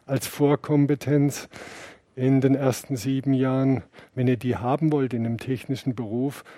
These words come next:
dann müsst ihr euch eigentlich einsetzen dafür, dass die Informatik frühzeitig losgeht. Klasse zwei, drei, vier, fünf.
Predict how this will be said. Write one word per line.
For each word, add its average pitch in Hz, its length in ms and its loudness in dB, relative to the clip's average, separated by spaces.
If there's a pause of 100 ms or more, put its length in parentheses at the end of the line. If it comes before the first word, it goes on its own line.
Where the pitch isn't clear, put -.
(220)
dann 120 180 -2
müsst 127 280 -2
ihr 120 80 -8
euch 120 240 -4
eigentlich 123 520 -4
einsetzen 135 600 2
dafür, 123 360 -4
dass 113 200 -6
die 120 100 -10
Informatik 113 720 -4
frühzeitig 120 720 -6
losgeht. 113 640 -6
Klasse 110 320 -10
zwei, 113 320 -6
drei, 110 260 -8
vier, 104 220 -8
fünf. 131 480 -2